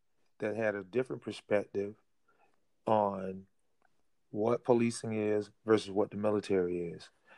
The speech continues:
you know, and we're in a state we'll never go back because these police departments have been militarized, which is, to me, is, uh, not a very good thing, because we can look at today and see, uh,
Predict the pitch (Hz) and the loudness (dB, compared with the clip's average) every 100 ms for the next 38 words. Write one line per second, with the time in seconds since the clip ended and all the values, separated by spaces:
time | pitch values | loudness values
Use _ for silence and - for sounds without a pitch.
0 | - _ - 98 92 90 90 - 98 92 | -20 _ -4 -2 -2 -2 -4 -2 -2 -2
1 | 87 87 _ _ _ _ _ _ _ _ | -6 -12 _ _ _ _ _ _ _ _
2 | - 104 123 135 131 123 110 - 107 107 | 0 8 12 10 8 -4 -4 0 2 2
3 | - 104 101 123 110 98 90 113 110 90 | 0 -4 4 4 4 -2 0 6 6 6
4 | - _ _ _ _ - 104 - 101 101 | -2 _ _ _ _ -6 -4 0 2 2
5 | 98 104 101 92 - _ _ _ _ - | 0 -2 -2 -6 -14 _ _ _ _ 2
6 | 113 - 92 95 92 101 101 104 98 98 | 2 2 2 4 4 0 -2 6 8 8
7 | 92 95 110 123 170 139 104 92 87 82 | 6 0 4 8 10 10 6 2 2 -2
8 | - 113 120 - 104 - 104 110 107 104 | -4 2 2 2 -4 -4 -2 0 0 -2
9 | 98 95 90 92 90 87 90 _ _ _ | -2 -2 -2 -4 -4 -8 -14 _ _ _
10 | 107 110 98 92 92 87 92 - 92 90 | 6 6 6 2 -2 -4 -10 -6 -6 -6
11 | - _ _ - 104 104 98 95 - _ | -14 _ _ -6 2 6 6 4 -4 _
12 | - 104 101 110 110 104 113 107 104 104 | -8 -6 -2 2 2 2 0 2 2 2
13 | 101 - 104 101 98 98 - - _ - | -2 -4 0 0 -2 -8 -18 -20 _ -20
14 | - - 98 92 | -20 -4 -2 0